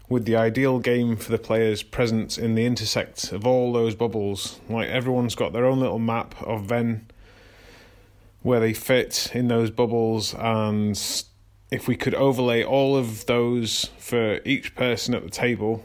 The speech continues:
we might find that perfect intersect in the middle. So I believe that intersect will shift with different groups, and even during campaigns,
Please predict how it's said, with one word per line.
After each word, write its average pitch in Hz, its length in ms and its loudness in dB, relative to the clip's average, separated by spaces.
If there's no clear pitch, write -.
we 110 80 -2
might 110 260 -2
find 110 440 -2
that 110 260 0
perfect 113 500 -2
intersect - 680 -2
in 120 160 0
the 117 60 0
middle. 110 360 0
So 120 480 2
I 143 120 4
believe 147 260 4
that 127 160 2
intersect 139 420 0
will 123 120 -2
shift - 420 -2
with 113 240 -2
different 117 400 -2
groups, - 480 -2
and 104 720 0
even 120 260 2
during 120 260 2
campaigns, 104 720 -2